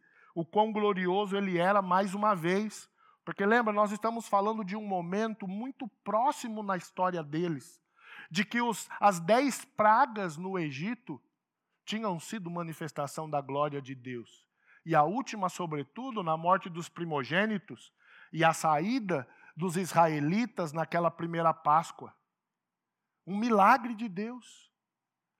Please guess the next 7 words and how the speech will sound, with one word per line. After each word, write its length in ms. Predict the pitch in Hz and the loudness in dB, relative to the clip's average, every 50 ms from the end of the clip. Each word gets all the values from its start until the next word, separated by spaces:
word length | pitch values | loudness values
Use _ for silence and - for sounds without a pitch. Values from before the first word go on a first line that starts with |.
| _ _ _ _ _ _ _ _ _ _ _ _ _ - - - - - | _ _ _ _ _ _ _ _ _ _ _ _ _ -20 -20 -14 -8 -6
E 120 | 220 208 | -6 -4
que 120 | - 240 | -4 -2
saíram 540 | 220 - 233 226 208 214 233 240 240 240 220 | 2 8 10 10 10 10 6 4 2 2 2
pro 160 | - 214 233 | 0 -4 -4
deserto 880 | 208 180 202 196 185 165 151 160 202 226 247 262 262 240 - - 226 214 | -2 0 0 2 0 0 0 2 4 6 8 8 6 6 2 -4 -6 -4
e 100 | 208 208 | -4 -2
depois 600 | 180 202 190 - - - 220 233 226 214 - | -2 -2 -2 -4 -4 0 2 2 2 0 -2